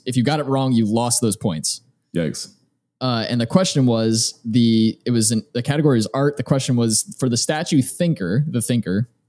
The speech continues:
Speaker 2: Hmm.
Speaker 1: right? Famous statue or whatever.
Speaker 2: Yeah.
Speaker 1: What material was the statue made of? And
Speaker 2: Jeez.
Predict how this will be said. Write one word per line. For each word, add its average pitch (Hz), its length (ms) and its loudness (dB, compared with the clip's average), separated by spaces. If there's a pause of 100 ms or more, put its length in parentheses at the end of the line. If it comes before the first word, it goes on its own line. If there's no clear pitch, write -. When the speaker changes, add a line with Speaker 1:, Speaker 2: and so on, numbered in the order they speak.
Speaker 2:
Hmm. 104 220 6 (320)
Speaker 1:
right? 107 180 -4
Famous 113 240 2
statue 107 360 0
or - 20 2
whatever. 101 340 0 (280)
Speaker 2:
Yeah. 92 180 2
Speaker 1:
What 127 340 2
material 131 600 2
was 113 160 2
the 104 80 0
statue 110 360 0
made 101 240 2
of? 78 280 -8 (340)
And 120 440 2
Speaker 2:
Jeez. 110 160 -4